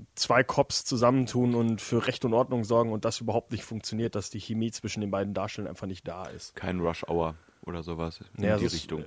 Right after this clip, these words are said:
Speaker 1: es gibt übrigens anscheinend eine Serie, die heißt Chips und darauf basiert dieser Film.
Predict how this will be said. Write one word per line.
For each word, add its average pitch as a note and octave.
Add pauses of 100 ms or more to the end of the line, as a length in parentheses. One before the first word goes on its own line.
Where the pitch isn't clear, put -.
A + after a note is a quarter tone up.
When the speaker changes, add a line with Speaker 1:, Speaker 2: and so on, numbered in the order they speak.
(160)
Speaker 1:
es B2
gibt A3+
übrigens A3
anscheinend E3
eine D#3
Serie, C3
die A2
heißt G#2
Chips -
und G#2+
darauf A#2+
basiert G#2+
dieser F#2+
Film. F2+